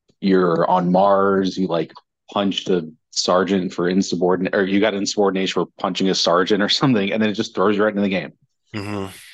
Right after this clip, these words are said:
Speaker 1: And
Speaker 2: Yeah.
Speaker 1: everything else is, everything about it you figure out, or you're, you just kinda take in as you're playing.
Speaker 2: Mm-hmm.
Speaker 1: You don't have, like, big cut scenes, or you don't have, like,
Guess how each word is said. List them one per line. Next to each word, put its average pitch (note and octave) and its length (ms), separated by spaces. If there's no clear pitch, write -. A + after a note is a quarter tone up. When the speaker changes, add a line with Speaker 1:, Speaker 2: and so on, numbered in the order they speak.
Speaker 1:
And G3+ 180
Speaker 2:
Yeah. - 80
Speaker 1:
everything A2+ 600
else A2 640
is, - 320
everything B2+ 380
about F#2+ 380
it A#2+ 120
you F#2 120
figure F#2 460
out, D#2+ 400
or F#2 160
you're, F2 360
you G2+ 80
just F#2 160
kinda F2+ 160
take - 340
in F2 240
as E2+ 340
you're D#2+ 200
playing. F2 540
Speaker 2:
Mm-hmm. A2 280
Speaker 1:
You G2 80
don't G2 180
have, F#2+ 120
like, F#2 560
big F#2+ 280
cut - 340
scenes, G2 960
or F2 220
you F2+ 100
don't F#2 120
have, F2+ 120
like, F2 320